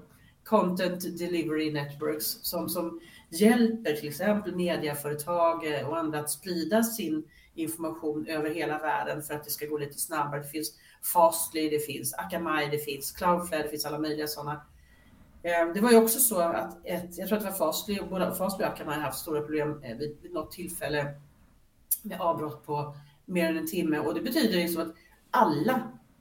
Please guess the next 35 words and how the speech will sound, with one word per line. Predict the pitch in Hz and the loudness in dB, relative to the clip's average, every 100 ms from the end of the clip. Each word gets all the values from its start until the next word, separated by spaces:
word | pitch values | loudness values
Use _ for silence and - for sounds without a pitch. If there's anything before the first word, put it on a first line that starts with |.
| - | 2
företag | 226 180 175 156 147 | 6 6 4 0 -2
som | - | -2
använder | 131 156 156 | -2 -2 -2
deras | 147 139 - | -2 -4 -4
tjänster | 156 143 - 143 - | -4 -2 -4 -6 -6
över | 196 170 - | -2 -2 -2
hela | 151 | -2
världen | 151 139 139 143 | -2 -2 -4 -4
har | 151 135 | 0 0
samma | - 160 131 131 | 0 -2 0 0
avbrott. | 135 - - - - - - - | 0 -2 -4 -6 -18 -20 -20 -12
Så | - | -4
hur | 185 226 302 302 - - - - | 6 8 8 2 -4 -14 -16 -6
robust | 226 214 202 202 - - | 2 4 4 4 2 0
den | 190 180 | -2 0
grundläggande | 208 180 156 185 269 | 2 2 2 2 0
infrastrukturen | 254 175 180 - 160 | -2 -4 -8 -8 -10
än | - 151 151 | -6 -4 -4
är, | - 190 151 - - | 0 0 -2 -6 -8
om | - 196 | 0 0
vi | |
fortfarande | 180 - 233 - - 302 339 | 0 0 -2 -2 0 2 2
väljer | 185 175 165 160 156 - - - | 2 2 0 0 -2 -4 -20 -16
att | 180 180 - | -2 2 2
koncentrera | - 196 180 208 - 202 294 294 | 2 -2 -2 -4 -4 -2 0 0
tjänsterna | - 247 180 165 156 | 0 -2 -2 -4 -8
till | 165 | -6
några | - | -6
få | - 175 147 143 - - - - - - | -4 0 0 -2 -6 -18 -20 -16 -10 -6
spelare, | 185 147 214 233 143 | -2 0 2 2 0
då | 175 | 2
har | 285 233 214 | 4 4 4
vi | |
ett | 349 | 0
problem. | 339 226 311 - | -2 -2 -2 -2